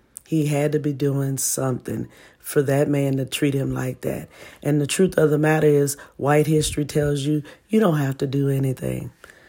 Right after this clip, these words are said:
You just have to be who you are. You just have to be a black person sitting, minding your own business, doing your own thing. And it happens. And it happens all the time. And so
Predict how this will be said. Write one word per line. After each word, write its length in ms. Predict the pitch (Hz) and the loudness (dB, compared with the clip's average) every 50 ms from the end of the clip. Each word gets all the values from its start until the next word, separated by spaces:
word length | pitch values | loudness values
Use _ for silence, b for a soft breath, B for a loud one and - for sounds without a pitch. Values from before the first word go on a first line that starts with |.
| B B B | B B B
You 120 | B 165 175 | B 0 2
just 220 | 160 156 135 - | 4 2 2 2
have 260 | 156 143 151 147 - | 0 0 0 -2 -2
to 80 | - 160 | -2 -4
be 440 | 135 127 147 151 151 147 135 127 - b b b b b b b b b b b b _ _ _ _ - 131 | -2 0 0 0 0 0 -2 -4 -8 b b b b b b b b b b b b _ _ _ _ -8 -2
who 120 | 156 156 | 0 0
you 240 | 156 151 160 156 147 | 2 2 2 2 2
are. 300 | 143 135 131 127 127 127 - _ _ _ _ - - _ _ - | 0 0 -2 -6 -6 -10 -12 _ _ _ _ -20 -20 _ _ -4
You 100 | 156 160 | -2 0
just 220 | 151 165 156 160 | 2 2 2 2
have 260 | 160 147 143 147 - - | 0 -2 -2 -4 -4 -4
to 80 | - | -4
be 380 | 143 143 143 151 151 143 139 B B B B B B | 0 0 2 2 2 0 -2 B B B B B B
a 120 | - 131 131 | -4 -4 -2
black 400 | 123 143 147 147 147 143 - - | 0 2 4 4 4 2 2 -2
person 640 | - 165 151 151 143 - - 151 139 139 143 139 B B B | 2 4 4 4 4 2 -2 -2 -2 -2 -2 -4 B B B
sitting, 720 | B - - - - 165 160 156 - 151 156 156 156 - - | B -2 2 4 6 6 4 4 4 2 2 2 0 0 0
minding 400 | 147 147 147 151 151 156 156 151 | 2 4 4 4 4 4 4 4
your 120 | 151 151 | 4 4
own 180 | 151 151 151 151 | 4 2 2 2
business, 500 | 151 151 151 151 147 143 151 151 135 127 | 4 4 4 4 2 2 -2 -2 -4 -2
doing 320 | 123 151 151 151 151 151 | 0 2 2 4 4 4
your 120 | 151 147 147 | 4 4 2
own 220 | 147 147 143 135 | 2 2 0 -2
thing. 460 | - 156 156 151 147 147 147 151 - B B B B B B B B B B B B - | 0 0 0 2 2 0 -2 -4 -6 B B B B B B B B B B B B -4
And 560 | - 147 143 139 135 131 131 131 127 131 131 - _ _ - | 0 0 2 2 0 0 -2 -2 -4 -6 -8 -12 _ _ -6
it 120 | 143 135 | -6 -4
happens. 720 | 135 131 127 127 127 - - - - 160 143 - - - - _ _ _ _ - | -4 -4 -4 -6 -8 -10 -12 -16 -20 -20 -20 -20 -20 -20 -20 _ _ _ _ -8
And 160 | - 139 139 | -6 -4 -4
it 100 | 135 131 | -4 -4
happens 480 | 131 139 147 151 151 - 156 147 135 - | -4 -4 -4 -4 -4 -4 -4 -4 -4 -4
all 380 | - - 131 131 135 135 139 | -4 -2 -2 -2 -2 -2 -4
the 180 | 131 139 135 131 | -6 -6 -8 -8
time. 560 | - - - 139 139 139 135 - 165 - - _ B B B B B B B B B B B | -8 -8 -10 -8 -10 -10 -12 -12 -14 -16 -18 _ B B B B B B B B B B B
And 180 | 147 147 143 135 | -2 -2 0 0
so 520 | - - - 139 135 131 131 127 131 131 | -2 0 0 0 0 0 -2 -4 -6 -8